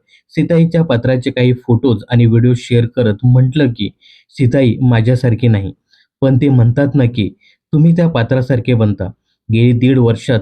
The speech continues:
असंच काहीसं घडलं, त्यातील प्रत्येक क्षण मी माझ्या मनात साठवून ठेवला आहे. आता कदाचित मी नवीन प्रवास सुरू करेन. सीताईची मला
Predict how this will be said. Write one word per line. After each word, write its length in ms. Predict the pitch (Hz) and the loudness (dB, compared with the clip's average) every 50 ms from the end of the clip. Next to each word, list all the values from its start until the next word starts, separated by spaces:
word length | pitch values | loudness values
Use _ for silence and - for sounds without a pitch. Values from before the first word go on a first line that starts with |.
| - - - | -4 -4 -4
असंच 280 | 131 123 - 143 - | -4 -2 -2 -4 -4
काहीसं 380 | - 117 110 110 107 - 131 120 | -2 0 0 0 0 0 0 0
घडलं, 280 | 113 107 92 95 90 82 - _ _ _ _ _ _ - | 0 0 -2 -2 -6 -8 -8 _ _ _ _ _ _ -4
त्यातील 360 | - 151 - - 180 175 165 | -2 -2 0 0 0 0 0
प्रत्येक 480 | 165 - 127 120 123 - - 170 165 | 0 0 -4 -4 -4 -4 -2 -2 -2
क्षण 340 | 165 - - - 117 95 - 113 | -2 -4 -4 -2 -2 -2 0 0
मी 120 | 117 127 | 0 2
माझ्या 320 | 135 127 117 110 107 131 131 | 2 2 0 0 0 0 0
मनात 340 | 127 123 117 117 127 120 107 | 2 2 2 2 2 0 -2
साठवून 520 | - - - - 117 107 - - 135 127 120 | -6 -10 -8 -4 -4 -4 -2 0 0 0 2
ठेवला 260 | 120 120 107 110 110 | 2 2 2 2 0
आहे. 140 | 95 95 98 - _ _ _ _ _ _ _ _ _ - | -2 -4 -8 -14 _ _ _ _ _ _ _ _ _ -4
आता 220 | 147 139 175 165 | -2 0 0 0
कदाचित 440 | 165 151 131 143 147 - - 156 143 - | 0 0 0 0 -2 -2 -2 -4 -2 0
मी 160 | 151 147 143 135 | 0 2 2 2
नवीन 340 | 120 113 113 127 143 143 | 2 2 2 2 2 0
प्रवास 340 | 135 - 110 107 113 120 120 | 0 -2 0 0 2 0 0
सुरू 280 | 120 - - 107 113 113 | -2 -4 -2 0 0 0
करेन. 220 | - 104 90 82 - _ _ _ _ _ _ _ _ | 0 -2 -6 -6 -6 _ _ _ _ _ _ _ _
सीताईची 480 | _ _ 120 110 - 127 120 117 120 135 | _ _ -4 -2 0 2 0 2 2 2
मला 200 | 123 120 117 127 | 2 2 2 0